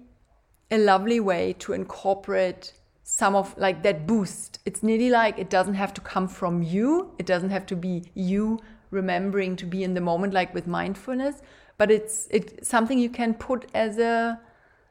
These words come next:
reminder on your phone, like, once a day or three times a day if you want. You can put it as a Post-it on your mirror or on your, in your car.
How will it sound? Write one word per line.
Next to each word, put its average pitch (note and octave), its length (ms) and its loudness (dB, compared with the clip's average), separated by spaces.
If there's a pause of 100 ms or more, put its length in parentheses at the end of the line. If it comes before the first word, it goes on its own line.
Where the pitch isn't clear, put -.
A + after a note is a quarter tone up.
(180)
reminder A#3+ 440 4
on F3 140 0
your G3 220 -4
phone, F3+ 340 0 (460)
like, F3 260 -2
once F3+ 300 0
a F#3+ 40 -4
day G3+ 220 4
or F3+ 220 4
three F4+ 260 2
times F#3+ 280 0
a F3 40 -6
day E3 160 -2
if E3 140 -8
you F3 100 -6
want. E3+ 180 -6
You F3+ 60 -10
can G#3 200 -6
put B3 200 0
it A#3+ 60 4
as A3 140 2
a A#3 40 4
Post-it C4+ 480 0
on G3 140 -2
your G3+ 100 2
mirror G#3+ 500 4
or - 300 -2
on G3 160 0
your, F#3+ 360 0 (180)
in A3 100 2
your G#3 120 2
car. - 560 -2